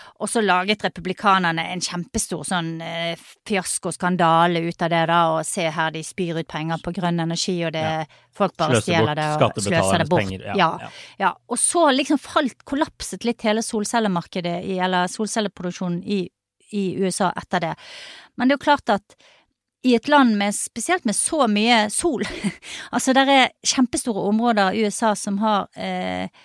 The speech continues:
Speaker 1: steikende sol året rundt, og veldig store områder, store bygninger med kjempestore flate, eh, takarealer, så der er et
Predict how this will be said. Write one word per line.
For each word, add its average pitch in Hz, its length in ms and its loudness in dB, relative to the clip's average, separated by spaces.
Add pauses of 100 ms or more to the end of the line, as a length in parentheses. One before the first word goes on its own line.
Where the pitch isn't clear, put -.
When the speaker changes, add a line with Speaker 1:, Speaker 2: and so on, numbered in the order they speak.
(580)
Speaker 1:
steikende 240 580 2
sol 220 340 0
året 180 320 2
rundt, 151 420 -4 (440)
og 226 140 0
veldig 262 200 4
store 247 300 0
områder, 208 420 4
store 240 520 -2
bygninger 202 520 0
med 180 380 0
kjempestore 202 540 -8
flate, 185 300 -6
eh, - 800 -6
takarealer, 196 800 0
så 294 120 -6
der 302 100 -2
er 302 160 -4
et - 320 -12